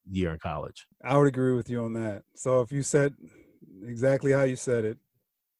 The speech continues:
Speaker 2: based on potential, and they're both on an even playing field, definitely Zion. All the hype that's surrounding him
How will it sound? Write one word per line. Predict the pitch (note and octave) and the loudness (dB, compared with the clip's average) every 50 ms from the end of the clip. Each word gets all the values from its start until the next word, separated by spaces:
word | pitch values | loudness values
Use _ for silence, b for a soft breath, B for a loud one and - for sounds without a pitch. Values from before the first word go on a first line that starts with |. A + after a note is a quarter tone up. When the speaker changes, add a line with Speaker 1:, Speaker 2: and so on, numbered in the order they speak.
| _ _ _ _ | _ _ _ _
Speaker 2:
based | - A#2+ B2 B2+ - - | 0 0 2 2 0 -2
on | B2 A2+ | -4 -2
potential, | G2+ A#2+ - - C3+ C3+ C3 - - C3 B2 B2 B2 A#2+ B2 A#2 - _ _ _ _ _ _ _ _ _ _ _ _ _ _ | -2 -4 -4 -2 0 0 0 2 2 4 4 6 4 4 2 0 -4 _ _ _ _ _ _ _ _ _ _ _ _ _ _
and | - A2+ A2+ A2 A2 A2 A2+ A2+ | -8 -6 -4 -4 -4 -4 -4 0
they're | A2+ A#2 | 2 2
both | A2+ A2 B2 B2 A#2+ - | 4 6 6 6 6 4
on | C3 A#2 | 2 0
an | A#2 | -2
even | A#2+ A#2+ A#2 A2+ A#2 A2+ | -2 -2 -4 -4 -4 -6
playing | - C3 B2 B2 B2+ B2 A#2 | -4 -2 -2 -2 -2 -2 0
field, | B2 B2+ B2 B2 A#2+ B2 - - A2 - - - A#2 - | 2 4 6 6 4 4 0 -6 -14 -18 -18 -20 -4 4
definitely | - C#3 C3+ B2 - A#2+ A2+ G#2 | 6 6 6 6 4 0 -4 -2
Zion. | G2 A2+ A2 A2 G#2+ G#2 G2+ F#2+ F#2+ G2+ _ - | -2 -2 -2 -2 -4 -6 -8 -10 -14 -16 _ -2
All | A#2 A#2+ A#2 | 0 2 2
the | A#2 A#2+ | 4 4
hype | A2+ B2 B2 A#2+ - | 4 4 2 2 2
that's | B2+ A#2 A2+ - | 0 0 0 -2
surrounding | - A#2+ A#2 A#2 A#2 A#2 A#2 A#2 A#2 | -4 -4 -4 -2 -2 -2 -2 -4 -4
him | B2 B2 B2 B2 B2 B2 A#2+ | -4 -4 -4 -4 -4 -6 -8